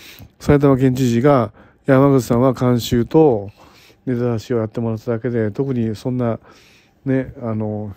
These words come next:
編集者として動いてるわけではないから、あの、呼ぶのは適任じゃないというふうに言ってくれたんですけど、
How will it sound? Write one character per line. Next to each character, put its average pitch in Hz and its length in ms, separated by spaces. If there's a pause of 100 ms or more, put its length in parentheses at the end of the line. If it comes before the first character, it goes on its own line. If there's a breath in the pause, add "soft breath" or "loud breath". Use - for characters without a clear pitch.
編 123 180
集 117 600
者 - 220
と 120 100
し 110 80
て 131 160
動 131 160
い 131 80
て 117 80
る 104 80
わ 117 100
け 123 60
で 113 100
は 107 100
な 120 120
い 123 80
か 113 140
ら、 131 320 (840 soft breath)
あ 117 40
の、 110 120
呼 127 280
ぶ 131 120
の 127 80
は 107 80
適 113 240
任 123 140
じ 120 100
ゃ 113 60
な 131 120
い 131 80
と 113 100
い 110 40
う 104 40
ふ 101 60
う - 20
に 107 80
言 110 80
っ 110 40
て 135 120
く 135 60
れ 131 80
た 127 120
ん 120 80
で 104 80
す - 80
け - 80
ど、 110 380